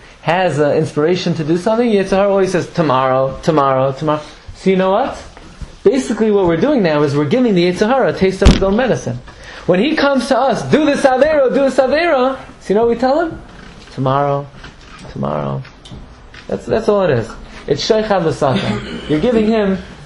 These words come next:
a taste of his own, uh, medicine. So that's the concept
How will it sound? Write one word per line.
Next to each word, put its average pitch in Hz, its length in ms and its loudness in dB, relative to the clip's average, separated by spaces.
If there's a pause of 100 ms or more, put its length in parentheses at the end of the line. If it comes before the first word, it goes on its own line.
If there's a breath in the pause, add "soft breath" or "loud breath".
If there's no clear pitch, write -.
(160)
a 139 100 0
taste 214 340 0
of 175 100 2
his 165 140 2
own, 170 260 2
uh, 151 300 2 (180 loud breath)
medicine. 135 440 2 (160 loud breath)
So - 100 2
that's - 180 -2
the 277 100 2
concept 165 760 0